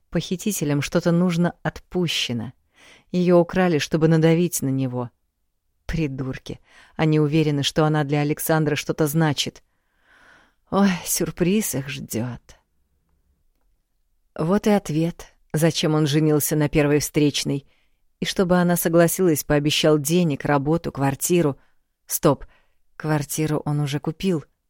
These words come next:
Ну и что? Признают её мёртвой. Тело, например, найдут. Кто наследник? Муж наследник. Всё назад и вернётся. Видимо, Александр знал, что за ним охотятся,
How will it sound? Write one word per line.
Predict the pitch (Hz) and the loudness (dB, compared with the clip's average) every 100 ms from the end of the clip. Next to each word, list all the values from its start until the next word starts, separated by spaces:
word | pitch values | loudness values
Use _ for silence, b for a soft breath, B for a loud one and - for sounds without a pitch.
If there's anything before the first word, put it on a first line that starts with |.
| _ _ _ _ _ - | _ _ _ _ _ -2
Ну | 240 | 0
и | 190 | 0
что? | - - 165 - _ _ b b b | -2 -4 -6 -6 _ _ b b b
Признают | 202 196 185 220 214 165 | 0 2 4 4 4 2
её | 147 | 0
мёртвой. | 147 170 180 - 156 - _ _ _ | 2 0 -2 -6 -12 -14 _ _ _
Тело, | - 226 196 | 2 4 4
например, | 139 - 143 139 139 - _ | 0 0 0 0 -2 -8 _
найдут. | 160 156 147 185 202 - _ _ _ _ _ | 2 4 2 -2 -6 -14 _ _ _ _ _
Кто | - - 233 | -2 4 6
наследник? | 214 - 208 185 185 - _ _ _ _ | 4 4 2 2 -2 -6 _ _ _ _
Муж | 156 165 - | -2 -2 -2
наследник. | - - 127 135 131 135 _ _ _ _ _ _ | -10 -8 -6 -6 -8 -12 _ _ _ _ _ _
Всё | - - 240 | -4 0 2
назад | 170 151 156 | 2 0 -2
и | |
вернётся. | 135 127 127 123 123 - - - _ _ _ _ _ b b b b b b b b | -4 -2 -2 -2 -6 -10 -12 -14 _ _ _ _ _ b b b b b b b b
Видимо, | 147 185 190 190 | -2 0 2 4
Александр | 180 175 - 180 175 175 | 2 0 0 2 2 2
знал, | 165 175 170 | 2 2 2
что | 160 - | -2 -4
за | 139 143 | -2 0
ним | 143 143 | 0 -2
охотятся, | 135 147 - - - - | -4 -6 -6 -10 -10 -10